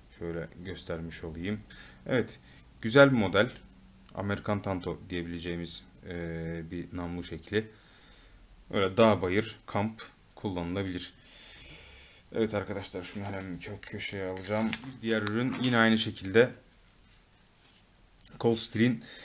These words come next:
e, S R bir miydi? S R bir modeli miydi? Yanılmıyorsam şöyle kılıfıyla beraber göstermiş olayım. Bu da, e,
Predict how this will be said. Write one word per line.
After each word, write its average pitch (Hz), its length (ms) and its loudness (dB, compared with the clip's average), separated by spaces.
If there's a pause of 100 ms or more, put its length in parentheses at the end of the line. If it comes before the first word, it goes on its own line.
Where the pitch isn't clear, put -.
(260)
e, 95 400 0
S 131 240 10
R - 40 4 (300)
bir 120 440 6
miydi? 92 460 4 (680)
S - 280 2
R 107 160 8
bir 113 100 6
modeli 98 340 0
miydi? 87 320 -4 (420)
Yanılmıyorsam 92 600 -4
şöyle 90 320 -2 (400)
kılıfıyla 90 500 -4
beraber 87 340 0
göstermiş 90 540 -2
olayım. 90 320 -4 (360)
Bu 135 100 -4
da, 113 300 8
e, 90 100 -4